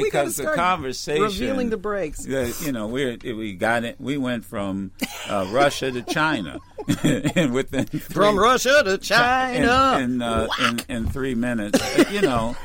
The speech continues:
Speaker 1: <laughs>
Speaker 2: uh, <laughs>
Speaker 1: Sounds like my life.
Speaker 2: Frank from
Speaker 1: <laughs>
Speaker 2: Georgia, y-, you can go ahead with a comment, and we'll just fill in as, as we talk. Go ahead. You're part of the conversation, Frank.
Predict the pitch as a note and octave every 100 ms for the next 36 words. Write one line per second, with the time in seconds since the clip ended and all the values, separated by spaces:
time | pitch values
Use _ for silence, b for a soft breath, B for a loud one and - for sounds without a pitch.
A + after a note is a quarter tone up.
0 | - E4+ - D3 C#3 A#2+ A#2+ D#3+ - E3+
1 | G2+ - - A#3+ G#3 G3+ G#3 A3 E4+ F#3
2 | G#3 G3+ D#3 - - - - D#3 D#3 D3+
3 | - D3 C3+ E3 D#3 E3 F#3+ G#3 G3+ E3+
4 | D#3 C#3 C#3 B2 A#2 A2 - C#3+ C3+ C3+
5 | C3+ C#3 B2 C3 E3+ F#3 G3 - G3 G3
6 | F#3 G3+ C#3+ A#2 A#2+ - D3 C3+ B2+ C#3+
7 | C#3+ F3 E3+ G2+ - C#3+ D3+ C#3+ A#2 A#2+
8 | - - D#3+ C#3+ D3 D#3 D3 C3+ - D#3
9 | C3 - E2+ E2+ F#2 E2+